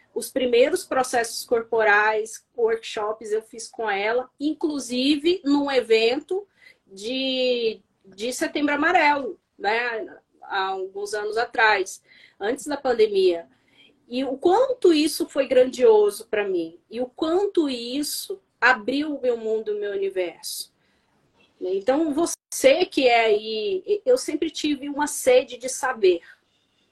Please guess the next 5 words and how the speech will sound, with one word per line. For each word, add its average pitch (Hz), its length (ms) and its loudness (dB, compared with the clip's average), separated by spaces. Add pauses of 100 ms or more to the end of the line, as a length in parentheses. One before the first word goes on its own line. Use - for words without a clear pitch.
(600)
Isso 254 360 -6
é 294 100 2
meu, 359 880 4
inato 214 680 -2
meu. 170 400 -4